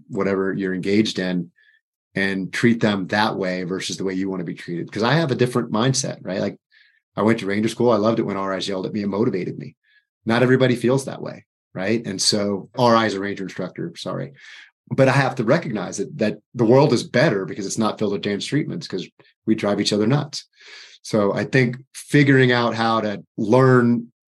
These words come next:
about how others want to be treated and treat them that way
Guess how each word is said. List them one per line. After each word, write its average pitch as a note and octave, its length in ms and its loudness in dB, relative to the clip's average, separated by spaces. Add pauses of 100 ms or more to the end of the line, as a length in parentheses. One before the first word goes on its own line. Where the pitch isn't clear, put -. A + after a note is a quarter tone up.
(180)
about A2+ 520 0
how A2 180 -2
others A#2 380 2
want A2 240 2
to G#2 60 0
be G2+ 80 -2
treated G2 400 -2
and F#2 100 -6
treat G#2+ 160 -4
them G2+ 120 -4
that G2 240 -6
way F#2+ 420 -4